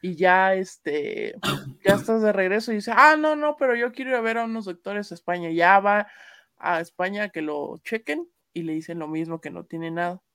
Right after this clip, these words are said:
que puede entrenar, y puede volver a jugar pronto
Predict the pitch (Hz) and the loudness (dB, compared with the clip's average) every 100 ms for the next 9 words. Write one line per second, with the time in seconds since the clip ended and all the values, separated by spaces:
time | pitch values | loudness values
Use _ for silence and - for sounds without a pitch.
0 | _ _ _ _ _ - - 151 156 160 | _ _ _ _ _ -20 -14 -8 -6 -6
1 | 165 160 165 175 190 _ _ _ 160 156 | -4 -4 -2 -6 -8 _ _ _ -18 -12
2 | 151 151 156 156 156 147 156 151 156 156 | -8 -6 -6 -6 -6 -6 -6 -4 -4 -4
3 | - 180 185 - | 0 0 0 -8